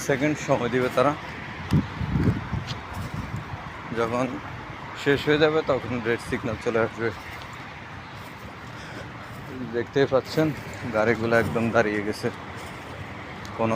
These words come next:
গাড়ি যাওয়ার অ্যালাউ নাই। যদি কেউ যাওয়ার চেষ্টা করে সিগন্যালের আগে, তাকে অবশ্যই জরিমানা গুনতে হবে অনেক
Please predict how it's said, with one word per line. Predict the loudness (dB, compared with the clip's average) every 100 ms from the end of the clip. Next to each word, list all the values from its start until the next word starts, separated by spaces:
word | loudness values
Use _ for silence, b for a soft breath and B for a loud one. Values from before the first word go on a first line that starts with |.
| 4
গাড়ি | 6 6 8
যাওয়ার | 8 8
অ্যালাউ | 6 6 4 2
নাই। | -2 -4 -8 -8 -6 -2 0
যদি | 0 4
কেউ | 4 4 2 -4 -6 -4 6 12
যাওয়ার | 12 12 8
চেষ্টা | 6 6 8
করে | 10 8 6 0 -2 -2 0 0 0 0 4
সিগন্যালের | 6 8 10 12 10
আগে, | 8 4 2 -6 -6 -4 -4 -4 -4 -2
তাকে | 0 8 10
অবশ্যই | 10 6 8 8 8
জরিমানা | 8 8 6 6 4
গুনতে | 2 4
হবে | 6 8
অনেক | 6